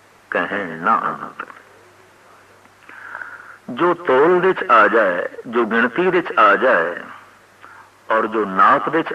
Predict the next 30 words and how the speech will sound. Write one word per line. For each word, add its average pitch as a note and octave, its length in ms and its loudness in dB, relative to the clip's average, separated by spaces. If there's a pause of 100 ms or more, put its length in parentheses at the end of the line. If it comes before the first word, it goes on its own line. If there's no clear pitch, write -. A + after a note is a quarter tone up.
ਆ G2 160 4
ਜਾਏ, F2+ 400 0 (1000)
ਉਹਦੀ C3 260 -4 (120)
ਸੀਮਾ C3 320 -4
ਬਣ D#2+ 220 -6
ਜਾਂਦੀ D#2 320 -16 (100)
ਹੈ। - 120 -20 (720)
ਉਹ A2+ 240 -2
ਅਨੰਤ A#2+ 340 -2
ਨਹੀਂ G#2+ 300 -6
ਹੈ, - 180 -20 (880)
ਉਹਦੀ A2 160 -6 (100)
ਸੀਮਾ B2+ 300 -4
ਬਣ D2+ 240 -8
ਗਈ। - 120 -14 (580)
ਪ੍ਰਮਾਤਮਾ G#2 600 0 (120)
ਅਸੀਮ A#2+ 380 -4
ਹੈ, E2+ 260 -6 (880)
ਪਕੜ G#2+ 260 0
ਤੋਂ G2 220 -2
ਪਰੇ A2 360 2
ਹੈ, D#2+ 240 -4 (460)
ਕਿਉਂਕਿ C3+ 360 -2
ਨਾਪ A2 580 2
ਤੋਲ A2 460 -2
ਤੇ A#2 200 -6
ਗਿਣਤੀ F#2 420 -6
ਤੋਂ D2 180 -8
ਪਰੇ - 260 -8
ਹੈ। - 120 -12